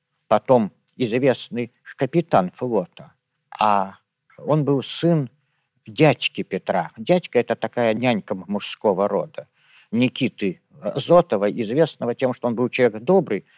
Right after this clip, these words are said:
и запойный пьяница. Вот отец был такой запойный пьяница, Петра не воспитывал, а потакал ему в разных безобразиях, а сын был очень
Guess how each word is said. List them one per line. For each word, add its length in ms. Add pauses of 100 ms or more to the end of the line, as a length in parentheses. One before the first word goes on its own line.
(160)
и 80
запойный 420
пьяница. 520 (580)
Вот 220
отец 280
был 120
такой 340 (260)
запойный 460
пьяница, 580 (420)
Петра 560
не 200
воспитывал, 840
а 80
потакал 540
ему 500
в 100
разных 360
безобразиях, 840 (220)
а 120
сын 260
был 220
очень 280